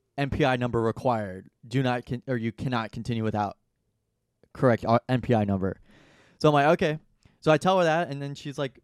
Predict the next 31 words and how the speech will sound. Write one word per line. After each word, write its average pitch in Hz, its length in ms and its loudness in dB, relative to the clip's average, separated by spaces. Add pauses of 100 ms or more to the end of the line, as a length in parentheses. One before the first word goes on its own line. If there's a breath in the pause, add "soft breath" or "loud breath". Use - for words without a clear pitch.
she's 139 160 -16
like, 131 220 -8 (160)
"Well, 120 400 -2 (280)
it 147 140 2
should 170 220 4
have 156 100 4
worked. 139 460 2 (160)
It 147 80 8
went 147 160 6
through 131 140 4
last 131 260 4
time." 170 280 0 (800)
And 135 100 0
I'm 123 120 -4
like, 110 340 -8
"Okay." 196 300 -2 (880)
So 135 100 -4
I 101 120 0
went 143 240 -2
through 247 320 0
and 123 140 -12
tried 123 280 -2
doing 208 180 -2
it 220 100 -4
again. 226 300 -4 (800 soft breath)
And 143 160 -2
then 147 80 -8
she's 151 180 -8
like, 131 240 -4
she's - 140 -12
like, 165 160 -4